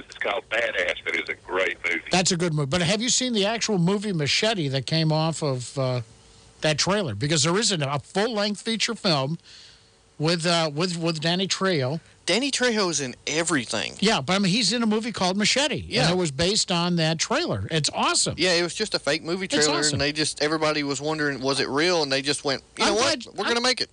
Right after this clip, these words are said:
Speaker 2: I'm glad you mentioned that. That was great. I mean, that was an aw-, you're right. That was, out of the whole Grindhouse thing, that was the best part of the whole movie, I think.
Speaker 3: No,
Speaker 2: You're
Speaker 3: I,
Speaker 2: right.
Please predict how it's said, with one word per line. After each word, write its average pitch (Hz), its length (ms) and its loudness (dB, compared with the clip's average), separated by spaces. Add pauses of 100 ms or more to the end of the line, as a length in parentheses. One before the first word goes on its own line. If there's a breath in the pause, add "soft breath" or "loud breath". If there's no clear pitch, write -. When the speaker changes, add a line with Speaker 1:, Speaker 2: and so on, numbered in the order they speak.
(120)
Speaker 2:
I'm 302 160 -2
glad 277 260 0
you 262 60 2
mentioned 254 340 0
that. 113 140 -4
That 220 100 0
was 226 140 0
great. 226 400 -2
I 151 80 0
mean, 175 80 2
that 208 100 2
was 185 160 0
an 139 80 -2
aw-, 170 240 0
you're 208 180 0
right. 208 360 -4 (160)
That 226 240 -2
was, 180 280 0
out 202 200 0
of 190 120 0
the 156 140 0
whole 202 220 -2
Grindhouse 170 520 0
thing, 135 180 0
that 147 160 0
was 147 160 0
the 143 60 -2
best 131 280 0
part 147 180 0
of 120 60 -4
the 107 60 -4
whole 127 180 0
movie, 120 340 -2
I 110 120 -2
think. 127 260 -6 (160)
Speaker 3:
No, 147 100 0
Speaker 2:
You're 117 100 4
Speaker 3:
I, 117 80 2
Speaker 2:
right. 110 160 -4